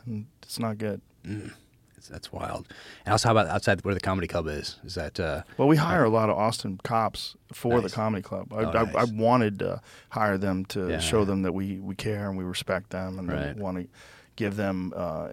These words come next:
Speaker 1: employment. And so guys that are off duty, they work there.
Speaker 2: Nice.
Speaker 1: So it's nice.
Speaker 2: Oh, that's cool. That's cool.
Speaker 1: It helps a lot. And it also keeps the club safe. It's good for everybody.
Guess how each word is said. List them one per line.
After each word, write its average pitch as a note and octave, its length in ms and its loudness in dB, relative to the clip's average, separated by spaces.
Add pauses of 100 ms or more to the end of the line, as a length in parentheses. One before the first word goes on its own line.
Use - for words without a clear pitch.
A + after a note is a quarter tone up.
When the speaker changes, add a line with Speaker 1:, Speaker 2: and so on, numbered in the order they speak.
Speaker 1:
employment. G2 760 -4
And F#2+ 240 -8
so F#2+ 220 -4
guys G2 300 -4
that G#2+ 100 -6
are G2 80 -2
off F#2+ 160 -4
duty, G2+ 240 -4
they G2+ 120 -6
work F#2+ 300 -6
there. F#2 380 -6
Speaker 2:
Nice. F2+ 260 -6
Speaker 1:
So - 320 -6
it's G2 140 -6
nice. F2 420 -4
Speaker 2:
Oh, D#2+ 80 -2
that's E2 140 -4
cool. C#2+ 280 -4 (260)
That's D2 220 -10
cool. A#2+ 120 2
Speaker 1:
It - 40 4
helps A#2+ 240 4
a G#2 60 0
lot. G2 240 0
And C3 100 4
it C#3+ 60 6
also C#3+ 340 6
keeps C3 280 0
the C#3+ 80 -6
club C#3+ 220 2
safe. G2+ 280 -2
It's G#2+ 100 -6
good A#2+ 160 -4
for A#2 120 0
everybody. A#2 440 -2